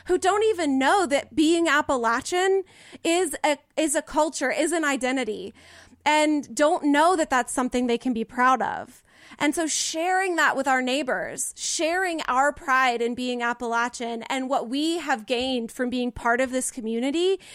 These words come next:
is a powerful, powerful weapon against the outside narratives that, that do us harm. And so I think that, in my view, Appalachian identity politics is largely a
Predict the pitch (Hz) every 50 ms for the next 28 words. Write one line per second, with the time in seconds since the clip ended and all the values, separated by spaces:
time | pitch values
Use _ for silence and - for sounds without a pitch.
0 | - - - 320 311 - 302 - - _ - - - - 262 269 349 370 392 403
1 | 381 339 285 262 - 262 240 226 - - - 247 277 302 330 320 285 277 - 269
2 | 240 214 - 240 247 262 - 285 254 247 240 233 220 - - - - - - -
3 | 285 226 - 277 277 285 302 269 - - - 311 285 - - 254 269 262 262 -
4 | 277 254 254 226 220 247 226 226 226 226 214 - - - - - - - - -
5 | - - - - - 269 254 233 - - - 214 277 - - 226 190 - 254 285
6 | 294 269 - 254 262 262 262 - - - 254 254 254 240 - - - 214 - -
7 | 269 277 - - 311 269 269 277 - 311 330 359 359 - - - 330 294 302 262
8 | - _ _ _ - - - - - - - 254 262 269 254 262 277 294 285 339
9 | 370 392 415 381 - _ _ _ - - 262 285 285 302 294 294 285 294 - 285
10 | 294 277 262 214 262 247 254 254 254 285 277 - 285 294 294 302 294 - 359 320
11 | - - 262 226 240 240 240 240 254 262 247 254 269 277 285 285 269 - - 262
12 | 247 190